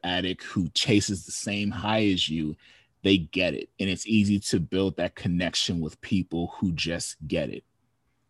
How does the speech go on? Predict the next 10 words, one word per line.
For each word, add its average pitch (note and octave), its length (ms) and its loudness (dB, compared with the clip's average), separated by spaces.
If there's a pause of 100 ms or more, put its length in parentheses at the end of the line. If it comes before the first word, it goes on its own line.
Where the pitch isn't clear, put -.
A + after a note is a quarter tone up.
(1300)
The - 80 -10
people G#2 520 2
who G2+ 320 2
are E2+ 120 0
lost, E2+ 760 -6 (160)
who - 180 -4
want E2+ 360 -4
to - 100 -10
be E2 140 0 (100)
found, E2 500 -4